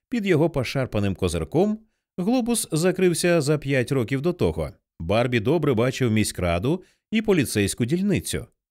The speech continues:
Його добрий приятель Джуніор сидів на ганку гнізда копів,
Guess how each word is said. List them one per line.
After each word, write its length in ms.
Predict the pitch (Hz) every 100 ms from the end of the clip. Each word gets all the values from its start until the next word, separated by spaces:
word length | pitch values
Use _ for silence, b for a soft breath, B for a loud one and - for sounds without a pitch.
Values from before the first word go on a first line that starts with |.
| _ _ _ -
Його 240 | 113 143
добрий 300 | 180 226 214
приятель 540 | 180 190 131 95 107 98
Джуніор 580 | 98 220 208 98 92
сидів 400 | 95 117 98 151
на 160 | 131 101
ганку 600 | 85 135 156 147 143 143
гнізда 520 | 98 107 104 80 98 90
копів, 560 | - 165 - 67 -